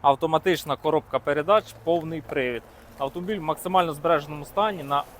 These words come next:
легкосплавних дисках, нова всесезонна гума,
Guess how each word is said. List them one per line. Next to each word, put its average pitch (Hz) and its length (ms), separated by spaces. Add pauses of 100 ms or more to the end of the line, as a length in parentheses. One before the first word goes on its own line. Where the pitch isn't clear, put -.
(160)
легкосплавних 165 880
дисках, 202 540
нова 165 320
всесезонна 156 720
гума, 190 340